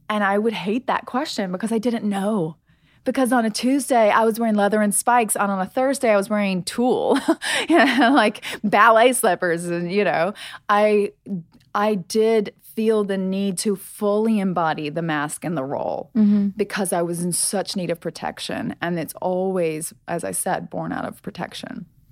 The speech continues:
Speaker 2: So what was your road to this diagnosis? And I ask this because I know that, you know, mental health is so tricky, and so many people,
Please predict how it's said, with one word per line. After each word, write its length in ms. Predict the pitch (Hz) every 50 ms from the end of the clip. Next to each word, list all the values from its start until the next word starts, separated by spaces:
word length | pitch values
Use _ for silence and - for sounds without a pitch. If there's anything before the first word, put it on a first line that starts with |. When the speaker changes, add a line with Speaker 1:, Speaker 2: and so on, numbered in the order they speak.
| _ - - - - - _
Speaker 2:
So 200 | - - 311 302
what 400 | 294 - - 220 247 277 277 320
was 300 | 359 403 453 427 - -
your 160 | 294 247 208
road 520 | 170 175 175 196 214 214 208 208 190 - - -
to 400 | - - 202 180 175 175 170 165
this 180 | - 180 175 -
diagnosis? 680 | - 170 170 170 170 170 160 160 190 - 180 170 -
And 100 | 180 190
I 60 | 196
ask 360 | 185 170 196 254 269 - -
this 160 | - 330 -
because 340 | - - 208 - 214 208 208
I 100 | 233 247
know 340 | 233 214 196 190 226 294 339
that, 340 | 311 269 240 226 202 - -
you 80 | - 214
know, 200 | 254 269 240 - -
mental 360 | 196 190 190 214 247 - 349
health 280 | - - 160 175 170
is 100 | 190 196
so 260 | - - - 175 175 196
tricky, 440 | - - - 156 - - 190 202
and 140 | 202 185 175
so 200 | 175 - 208 220
many 180 | 247 294 330 320
people, 600 | - - 190 180 - 180 180 180 175 180 175 175